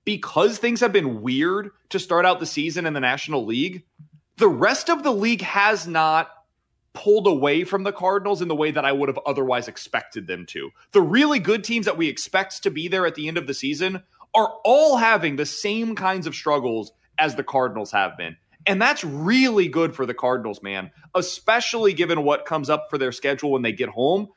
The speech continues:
We all said after May, that's when we can potentially get on the panic bus because that's when the schedule opens up. Angels, Detroit, Cubs, the Red Sox, uh, a struggling Dodgers team, the Reds. Like,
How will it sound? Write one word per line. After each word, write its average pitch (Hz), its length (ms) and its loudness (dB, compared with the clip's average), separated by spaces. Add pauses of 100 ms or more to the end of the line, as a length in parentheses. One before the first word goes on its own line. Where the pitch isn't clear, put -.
(180)
We 226 200 4
all 226 140 4
said 165 340 2
after 180 340 0
May, 151 380 2
that's 202 200 0
when 247 160 -2
we 185 100 0
can 170 160 -6
potentially 143 440 -6
get 143 100 -2
on 120 140 -2
the 104 40 -8
panic 143 380 -4
bus 165 320 -2 (220)
because 170 260 0
that's 190 240 0
when 214 120 0
the 180 60 0
schedule 156 460 0
opens 120 280 -2
up. 80 180 -6 (380)
Angels, 208 420 2
Detroit, 175 560 2 (180)
Cubs, 165 480 2 (220)
the 139 80 0
Red 165 320 0
Sox, 160 560 2 (260)
uh, 131 200 6
a 127 40 -2
struggling 165 480 -2
Dodgers 160 460 2
team, 160 320 -6
the 135 100 0
Reds. 165 500 0
Like, 127 200 -6